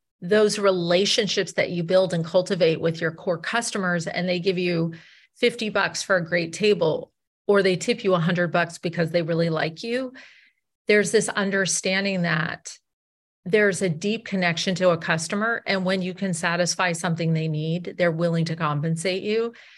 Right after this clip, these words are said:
That was really exciting. As for my parents, both of them were P H Ds. One was a nuclear physicist. My mom was a psychologist. And they valued very much a great education,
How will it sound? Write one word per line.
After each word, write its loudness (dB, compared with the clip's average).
That 2
was 0
really 2
exciting. -2
As 0
for -6
my 0
parents, -2
both 2
of 2
them 0
were 2
P -2
H -2
Ds. -4
One -2
was -2
a -2
nuclear 0
physicist. -2
My 0
mom 2
was -2
a -4
psychologist. -4
And 0
they 4
valued 0
very 4
much 0
a -2
great 0
education, -2